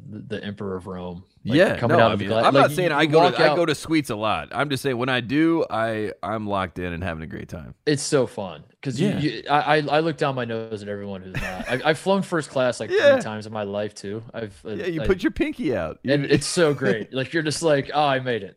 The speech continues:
Speaker 1: I've, I've,
Speaker 2: Yeah.
Speaker 1: <laughs> I've made it. Look at all those pores." <laughs>
Speaker 2: I also am
Speaker 1: And
Speaker 2: like
Speaker 1: the next week I'm at a game and I'm, I'm one of the pores again.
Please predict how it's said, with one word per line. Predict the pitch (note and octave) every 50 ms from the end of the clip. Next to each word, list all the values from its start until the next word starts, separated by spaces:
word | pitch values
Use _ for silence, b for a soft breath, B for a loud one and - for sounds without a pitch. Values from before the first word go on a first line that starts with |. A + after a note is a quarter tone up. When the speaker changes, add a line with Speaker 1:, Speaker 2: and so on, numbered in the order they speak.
| _ -
Speaker 1:
I've, | - C#3+ D3 C#3 C3
I've, | C3+ C#3+
Speaker 2:
Yeah. | D#3 G#3 D#3+ D3+ - A3 F#3+ -
Speaker 1:
<laughs> | -
I've | F3+ E3 D3 - -
made | G3 C#3+
it. | B2+ C#3
Look | B2+ D#3 C#3+ -
at | F3
all | D#3+ D3
those | C#3+ C#3+ C#3
pores." | - - - C3+ B2+ A#2+ G#2+ - - - - D3+
<laughs> | - -
Speaker 2:
I | - D#3+ F#3+ G3+
also | G3+ A3+ A#3+ A#3 - A3+ A3 G3+ D#3+
am | D#3+ E3
Speaker 1:
And | D#3+ D#3
Speaker 2:
like | A3 D3 C#3+ C3+ F3
Speaker 1:
the | D#3 D#3
next | E3+ F3 E3 E3 - -
week | D#3 D#3+ D#3+ D#3 C#3+
I'm | D3 C3+
at | C#3 C3+ C3
a |
game | B2 B2+ B2 A#2 A#2+ A#2
and | A2+ A2+
I'm, | A2+ A#2 A#2 A2+ G#2+ -
I'm | A#2 A#2 A2+ A2 G#2+
one | G#2+ A2 G#2+
of | F#2+
the | F#2+
pores | - - F#2 F#2+ F2 _
again. | _ - -